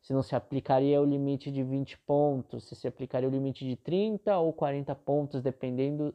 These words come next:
de como estivesse ali o extrato da pontuação dessa pessoa. Vamos lá. O cetran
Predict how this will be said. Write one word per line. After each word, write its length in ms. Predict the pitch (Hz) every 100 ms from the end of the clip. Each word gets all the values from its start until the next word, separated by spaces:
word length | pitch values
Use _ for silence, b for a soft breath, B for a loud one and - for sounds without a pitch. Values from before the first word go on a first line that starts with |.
| -
de 180 | 143 127
como 380 | - 160 170 180
estivesse 840 | - 170 147 135 143 143 - 147 b b b b
ali 480 | 131 127 123 135 143
o 60 |
extrato 500 | 135 - 135 135 135
da 100 | 139
pontuação 540 | 135 139 127 135 - 135
dessa 240 | 131 -
pessoa. 560 | 131 113 - - 120 117
Vamos 400 | 120 143 147 131
lá. 320 | 123 110 107 b b b b b b _
O 100 | 139
cetran 800 | - - 127 - _ 175 190 202